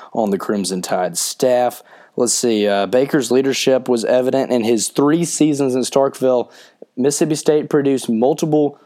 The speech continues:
first-team all S E C defensive linemen. Uh, that was the first time in school history that they did that.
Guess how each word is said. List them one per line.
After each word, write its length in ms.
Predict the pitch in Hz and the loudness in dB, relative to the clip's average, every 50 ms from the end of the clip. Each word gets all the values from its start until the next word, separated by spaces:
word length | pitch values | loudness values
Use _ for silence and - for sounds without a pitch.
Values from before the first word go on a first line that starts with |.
| _ _ | _ _
first-team 720 | - - - 147 147 139 - - - - 139 135 131 131 - | -6 -2 0 2 2 0 -2 -4 -2 0 0 0 0 0 2
all 500 | - 127 131 131 131 127 123 117 - - | 2 2 2 2 2 0 -2 -4 -4 -2
S 260 | 127 135 123 - - | -2 -2 0 0 -2
E 40 | 131 | -2
C 200 | 113 - 135 127 | -2 0 0 0
defensive 520 | 120 120 - - 131 123 113 - 123 104 | 0 0 -2 -2 -2 -2 0 -2 -2 -2
linemen. 520 | 104 107 107 113 117 117 113 110 110 110 - - | -2 -2 -2 -2 0 -2 -2 -2 -2 -4 -6 -4
Uh, 320 | - 117 110 107 104 104 | -4 -2 0 0 0 0
that 180 | 101 107 123 127 | -2 -2 -2 -2
was 120 | 143 139 | -4 -4
the 60 | - - | -4 -2
first 220 | - 117 113 - | -2 -2 -2 -2
time 160 | - 107 107 | -4 -4 -4
in 60 | 101 | -4
school 220 | 92 - - 107 98 | -4 -4 -4 -2 -2
history 360 | 107 113 - - - 110 110 | -2 -2 -4 -4 -6 -4 -4
that 160 | 107 107 104 | -4 -4 -4
they 80 | - 104 | -4 -4
did 240 | 92 113 107 98 90 | -2 -2 -2 -2 0
that. 360 | 107 113 117 120 123 - | 0 0 0 0 -2 -4